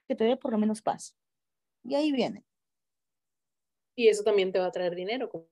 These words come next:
Speaker 2: como dices tú.
Speaker 1: Por supuesto que sí. Todo circula.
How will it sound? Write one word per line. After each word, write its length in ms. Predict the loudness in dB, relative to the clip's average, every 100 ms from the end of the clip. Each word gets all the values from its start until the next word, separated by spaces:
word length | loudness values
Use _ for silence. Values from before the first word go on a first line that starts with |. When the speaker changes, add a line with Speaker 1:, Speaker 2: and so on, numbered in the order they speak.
| _ -10
Speaker 2:
como 140 | -6
dices 280 | -6 -8 -2
tú. 80 | 0
Speaker 1:
Por 100 | -2 -16
supuesto 460 | -6 0 0 0
que 80 | -6 0
sí. 240 | 2 2 0 _ _ _ 4
Todo 180 | 6 6
circula. 560 | 4 2 4 4 0